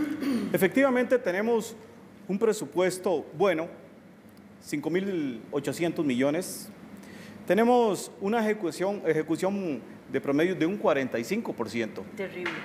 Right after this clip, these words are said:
Speaker 1: O sea, si analizamos, no vamos a tapar este, el sol con un dedo.
Speaker 2: Terrible.
Speaker 1: Si, si, si con ese problema de ejecución que tenemos,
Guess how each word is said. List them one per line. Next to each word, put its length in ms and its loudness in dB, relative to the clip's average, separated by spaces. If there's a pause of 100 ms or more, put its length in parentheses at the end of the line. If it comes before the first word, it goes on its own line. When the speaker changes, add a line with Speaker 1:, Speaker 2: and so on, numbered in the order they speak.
(400)
Speaker 1:
O 40 -16
sea, 200 6
si 220 2
analizamos, 840 2
no 140 -2
vamos 240 0
a 80 0
tapar 320 2
este, 420 -2
el 80 -8
sol 180 2
con 100 -2
un 100 0
dedo. 260 4 (320)
Speaker 2:
Terrible. 500 -14
Speaker 1:
Si, 540 0
si, 540 -2
si 420 0
con 160 0
ese 160 4
problema 320 2
de 60 2
ejecución 420 0
que 80 -2
tenemos, 480 -2